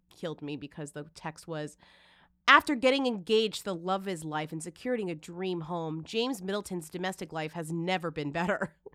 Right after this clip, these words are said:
Now I'm pleased to reveal that the Duchess of Cambridge's younger brother's business is soaring <laughs> too.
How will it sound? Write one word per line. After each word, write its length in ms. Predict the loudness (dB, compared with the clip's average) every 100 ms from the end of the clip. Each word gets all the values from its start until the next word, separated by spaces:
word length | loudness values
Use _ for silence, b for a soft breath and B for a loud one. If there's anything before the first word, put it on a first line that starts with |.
| -10 B 0
Now 400 | 6 10 12 12
I'm 160 | 8
pleased 360 | 4 0 0 0
to 60 | 0
reveal 500 | 0 0 2 2 2
that 100 | -2
the 60 |
Duchess 400 | -4 0 0 0
of 140 | -6 -6
Cambridge's 400 | -6 -4 -4 -2
younger 260 | 0 0 0
brother's 380 | 0 0 -2
business 480 | -2 0 0 0 -2
is 140 | -2 2
soaring 480 | 6 6 4 0 -2
<laughs> 100 | -2
too. 340 | 0 0 -2